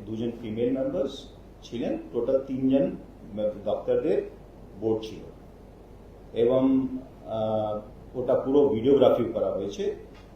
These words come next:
এবং ওখানেও ফ্যামিলি মেম্বার্স এবং স্টুডেন্টসরা as witnesses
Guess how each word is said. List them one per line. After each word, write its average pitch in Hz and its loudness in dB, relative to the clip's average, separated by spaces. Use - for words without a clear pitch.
এবং 120 -2
ওখানেও 170 6
ফ্যামিলি 123 0
মেম্বার্স 170 4
এবং 113 -2
স্টুডেন্টসরা 160 4
as 110 2
witnesses 131 -2